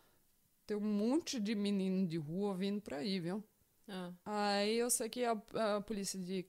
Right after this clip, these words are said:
Speaker 1: eh, a delegacia de Camanducaia já tava se preparando. Aí foram pro posto de gasolina, já tavam indo pro, pro posto de gasolina.
Speaker 2: Uhum.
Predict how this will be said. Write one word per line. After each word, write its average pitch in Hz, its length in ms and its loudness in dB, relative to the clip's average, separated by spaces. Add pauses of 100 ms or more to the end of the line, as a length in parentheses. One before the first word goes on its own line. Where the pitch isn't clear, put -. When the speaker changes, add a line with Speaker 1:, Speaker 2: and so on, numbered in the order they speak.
(120)
Speaker 1:
eh, 156 520 -2
a - 80 -6
delegacia 170 480 -4
de 165 80 -6
Camanducaia 170 480 -4
já 220 120 -4
tava 240 260 -4
se - 100 -2
preparando. 240 560 -4
Aí 220 140 -2
foram 208 420 -2
pro 233 180 -6
posto 208 260 -6
de 202 60 -16
gasolina, 214 300 -2
já 208 120 -4
tavam 220 220 -2
indo 220 160 -2
pro, 214 220 -10
pro 233 180 -4
posto 208 240 -8
de 214 60 -6
gasolina. 196 540 -2
Speaker 2:
Uhum. 175 380 -6